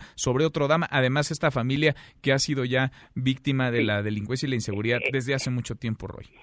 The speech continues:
Speaker 2: Entonces, mira, para ponértelo así, hoy está cuatro puntos más bajo que hace cuatro semanas.
Speaker 1: Órale.
Speaker 2: Es decir, un punto en promedio semanal en las últimas cuatro semanas ha caído. No es cualquier cosa.
Speaker 1: No, no, no.
Speaker 2: No,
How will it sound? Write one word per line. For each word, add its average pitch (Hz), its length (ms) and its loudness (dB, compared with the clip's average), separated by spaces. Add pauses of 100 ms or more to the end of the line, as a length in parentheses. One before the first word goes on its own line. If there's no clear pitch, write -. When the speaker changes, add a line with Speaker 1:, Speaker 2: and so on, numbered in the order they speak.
Speaker 2:
Entonces, 185 380 6
mira, 196 240 6
para 151 180 6
ponértelo 165 420 2
así, 120 180 -4 (240)
hoy 254 340 4 (240)
está 185 380 0 (100)
cuatro 208 460 4
puntos 175 360 -2
más 139 200 -2
bajo 185 340 -2 (220)
que 175 80 4
hace 160 200 -6
cuatro 160 400 2
semanas. 101 460 -2 (920)
Speaker 1:
Órale. 175 240 -2
Speaker 2:
Es 202 100 4
decir, 247 180 -2 (600)
un 220 240 4
punto 208 540 0 (160)
en 151 160 -2
promedio 143 440 0
semanal 139 680 0 (500)
en 127 100 -2
las 127 120 -2
últimas 131 340 -4
cuatro 143 280 2
semanas 190 420 -4
ha - 140 -2
caído. - 360 -6 (380)
No 135 320 2
es 247 140 0
cualquier 202 360 2
cosa. 113 180 0
Speaker 1:
No, 147 280 -2
no, 131 160 -4
no. - 20 -6
Speaker 2:
No, 135 280 -6